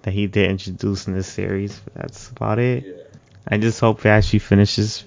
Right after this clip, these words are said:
Speaker 1: pretty strong and see what's the new storyline after the Galactus storyline, 'cause I don't see what's, what's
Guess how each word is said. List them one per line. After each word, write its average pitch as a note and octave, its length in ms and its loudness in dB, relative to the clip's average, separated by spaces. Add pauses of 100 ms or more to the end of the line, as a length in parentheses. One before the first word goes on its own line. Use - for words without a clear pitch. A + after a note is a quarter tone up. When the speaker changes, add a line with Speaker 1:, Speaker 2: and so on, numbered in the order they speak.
Speaker 1:
pretty G#2 180 -2
strong F#2 580 0 (1800)
and G2+ 180 0
see G2+ 240 0
what's G2 440 2
the G2+ 100 2
new G#2 160 4
storyline G2 640 2 (140)
after G2+ 300 0
the F#2 140 2
Galactus F#2 640 0
storyline, F2+ 460 0
'cause - 340 -10 (320)
I G#2 120 -2
don't G#2+ 200 2
see G#2+ 260 2
what's, G2 680 0
what's G#2+ 500 0